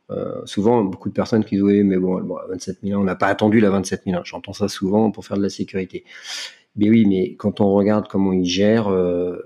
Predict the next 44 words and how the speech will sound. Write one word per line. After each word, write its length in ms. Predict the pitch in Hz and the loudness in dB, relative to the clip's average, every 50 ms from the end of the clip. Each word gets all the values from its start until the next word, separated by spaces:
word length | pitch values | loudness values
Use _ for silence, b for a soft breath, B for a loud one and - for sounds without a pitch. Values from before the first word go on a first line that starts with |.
| - | -10
ben, 120 | - 95 92 | -10 -6 -2
globalement, 480 | 98 101 95 92 92 92 95 101 104 | 0 0 2 2 0 0 2 0 0
c'est 140 | - - 95 | 0 -2 -6
souvent 320 | - - - 92 95 98 | -8 -8 -6 -2 -2 -2
géré 340 | 95 95 92 90 95 101 104 | 0 -2 -2 0 0 0 -2
par, 280 | - 92 87 95 104 92 90 | -2 -4 -6 -6 -6 -6 -6
euh, 120 | 90 85 - | -8 -8 -8
la 60 | - | -12
tête 180 | - - 98 90 | -10 -8 -8 -4
de 100 | 90 92 | -4 -4
gondole, 360 | - 101 101 101 120 123 120 | -2 -2 0 2 2 2 2
ce 60 | 123 | 0
qu'on 140 | - - 95 | -4 -8 -8
appelle, 280 | 92 - - 120 117 113 | -8 -6 -4 -2 0 0
hein, 100 | 104 101 | 0 0
le 140 | 92 90 - | -2 -4 -6
technicien 520 | - 92 - - 90 87 - 110 107 107 | -10 -12 -12 -10 -12 -8 -2 0 2 2
un 140 | 104 90 80 | 2 0 -2
peu 200 | - - 101 - | -2 -2 -4 -2
plus 200 | - - 90 - | -2 -6 -12 -12
plus, 460 | - - 101 107 110 113 107 - - | -4 0 4 4 4 4 2 0 -2
euh, 240 | 95 87 85 82 80 | -2 -2 -2 -4 -6
voilà, 220 | - 82 - - - | -8 -10 -10 -10 -12
qui 100 | - 85 | -16 -18
a 60 | - | -18
fait 120 | - 92 | -18 -18
toute 200 | - - - - | -18 -20 -18 -14
sa 100 | - - | -14 -12
stratégie 800 | - - - - - - - 87 85 87 98 104 110 104 90 80 | -12 -10 -10 -10 -12 -10 -10 -10 -8 -4 -2 -2 -2 -2 -2 -6
et 40 | - | -10
puis 200 | - - - - | -14 -14 -14 -12
qui, 180 | - - - | -12 -14 -18
qui 160 | - - 95 | -12 -8 -8
gère 200 | - - 87 92 | -6 -6 -6 -6
bien 180 | 92 95 104 107 | -4 -4 -2 -2
le, 180 | 101 95 95 - | -2 -4 -6 -8
le 80 | - - | -10 -12
système. 440 | - - - - 123 120 110 98 B B B B B B B B B B B B B | -12 -14 -8 -2 0 2 2 0 B B B B B B B B B B B B B
Quand 240 | - 110 - - - | -8 -8 -6 -6 -6
il 40 | 92 | -2
part, 320 | - 107 113 120 113 95 | 0 2 2 2 2 0
euh, 200 | 92 90 92 - - | 0 -2 -2 -4 -8
souvent, 480 | - - 95 92 101 104 110 101 87 | -12 -10 -6 -2 0 0 0 0 -2
euh, 40 | - | -4